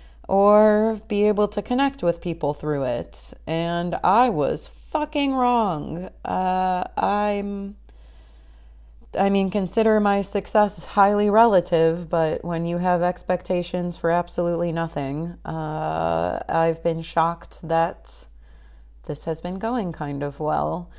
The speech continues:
And then forced to reckon with the fact that I don't actually know what I'm doing. And I hope <laughs> that I can figure it out now that things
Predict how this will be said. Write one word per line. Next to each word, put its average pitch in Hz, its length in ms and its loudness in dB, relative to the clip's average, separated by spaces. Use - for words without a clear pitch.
And 170 500 0
then 175 340 0
forced 175 400 0
to 202 100 0
reckon 175 340 2
with 170 140 -6
the 202 80 -4
fact 160 300 -2
that 180 120 0
I 156 160 4
don't 170 200 -2
actually 170 400 -6
know 160 160 -2
what 165 120 0
I'm 175 160 -2
doing. 175 680 -4
And 156 420 -4
I 160 200 -2
hope 160 280 0
<laughs> - 0 -
that 196 480 8
I 226 80 4
can 190 420 2
figure 185 460 0
it 175 120 0
out 165 380 4
now 151 260 -4
that 151 400 -2
things 160 540 -4